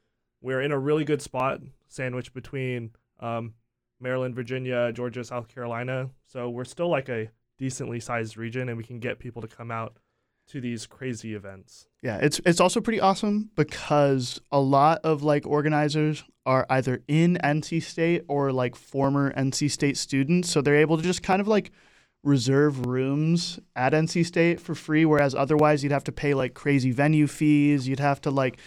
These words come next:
Speaker 2: do stuff with the venue owner. At N C State, we're just kind of like, "Hey, can we have this room?" They'll be like, "Sure." Uh, and, and that's kind of awesome because then you can host, like,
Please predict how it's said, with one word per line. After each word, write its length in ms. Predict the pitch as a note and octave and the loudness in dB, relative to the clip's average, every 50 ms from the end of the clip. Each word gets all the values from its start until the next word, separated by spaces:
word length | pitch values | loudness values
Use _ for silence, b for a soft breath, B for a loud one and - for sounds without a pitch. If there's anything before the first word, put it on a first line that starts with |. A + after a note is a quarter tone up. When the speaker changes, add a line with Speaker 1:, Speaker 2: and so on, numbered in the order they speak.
| B B B B B B _ | B B B B B B _
Speaker 2:
do 140 | - D#3+ D#3+ | 2 2 4
stuff 360 | D#3 - - D#3+ D3+ D3 - | 4 2 2 2 2 2 2
with 100 | D3 B2+ | -2 -6
the 80 | A#2+ B2 | -4 -2
venue 300 | B2+ C3+ C#3 C#3+ C#3+ - | -2 0 0 0 0 0
owner. 460 | - C#3 C#3+ D3 D3+ D3+ D3+ D3+ D3 D3+ b b b b b b b _ _ - | 0 2 2 2 2 2 0 0 -2 -4 b b b b b b b _ _ -2
At 80 | C3 | 0
N 120 | D3+ E3 E3 | 2 2 2
C 120 | - E3+ | 2 0
State, 340 | - - - D3 C#3+ D#3 - | 0 2 0 0 0 0 0
we're 140 | D3+ C#3+ B2+ | 0 0 0
just 180 | D3+ D#3+ - | 0 -2 -2
kind 180 | - - F3 F#3+ | -2 -2 -2 0
of 60 | E3+ | 2
like, 220 | E3+ C#3+ C3+ - | 2 0 0 0
"Hey, 220 | - D#3+ D3 C3 A#2 | -2 -2 0 0 -2
can 180 | - - C3 | -2 -2 0
we 80 | C#3 C#3+ | 2 2
have 180 | C#3+ D3 D3+ C#3+ | 4 4 4 2
this 180 | D#3+ - - | 0 0 0
room?" 380 | D#3 D#3 E3+ F3+ F#3 F3+ F3 - _ | 0 2 2 2 0 -2 -6 -10 _
They'll 100 | - B2+ | -8 -6
be 80 | C3 C3 | -6 -4
like, 180 | C3 B2+ B2+ | -6 -6 -8
"Sure." 440 | - - - D#3+ D#3 C3+ A#2+ A2 - _ _ _ _ _ _ _ _ _ _ _ _ _ | -8 -4 -2 0 0 0 0 -2 -6 _ _ _ _ _ _ _ _ _ _ _ _ _
Uh, 520 | A#2+ B2 A#2+ A#2+ A#2 A#2 A#2 A#2 A#2 A#2+ - - | -4 -2 0 0 0 0 -2 -2 -2 -4 -6 -6
and, 220 | C3 C3+ C3+ C3 - | -2 0 0 0 2
and 160 | C#3 C3+ C#3+ | 2 2 2
that's 140 | C#3+ - - | 2 0 2
kind 160 | - F#3 F3+ | 2 2 4
of 80 | F3+ | 4
awesome 340 | F#3+ F#3+ F#3 - G#3+ G3+ G3 | 4 2 2 2 0 0 0
because 280 | F3 D#3 - D#3 D3 C3 | -2 -2 -2 -2 0 2
then 160 | D#3 D#3+ E3+ | 4 4 4
you 80 | F3 F3 | 4 4
can 140 | F3+ D#3+ | 2 2
host, 300 | B2+ D3 D3 D3 - - | 2 2 2 2 2 0
like, 220 | D3+ C3+ C3 - | 0 0 0 -2